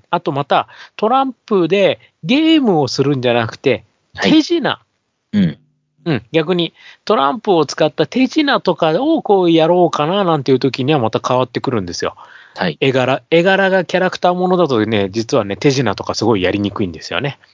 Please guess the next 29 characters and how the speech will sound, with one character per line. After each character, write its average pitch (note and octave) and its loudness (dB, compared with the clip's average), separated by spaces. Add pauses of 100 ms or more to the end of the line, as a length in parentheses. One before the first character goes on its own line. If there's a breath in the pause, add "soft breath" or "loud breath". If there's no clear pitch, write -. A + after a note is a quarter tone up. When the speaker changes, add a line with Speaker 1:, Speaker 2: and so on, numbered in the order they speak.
(220 loud breath)
Speaker 2:
う - 2
ん。 D2+ 0 (400)
Speaker 1:
う A#2+ -4
ん。 F#2 -6 (180)
あ A#2+ -2
の、 A2 -2
標 D#3+ 4
準 D#3 0
的 D#3 0
な D3+ 2
絵 C#3+ 0
柄 C#3 2
の C3 0
も B2+ -2
の B2 0
の B2 0
方 A#2+ -4
が G2 -4
い A2+ -2
い G#2 -2
と F#2 -2
思 F#2 -8
い F#2+ -4
ま F#2+ -2
す F2+ -4
の D#2+ -8
で、 G#2 0
Speaker 2:
は F2+ 0
い。 - -10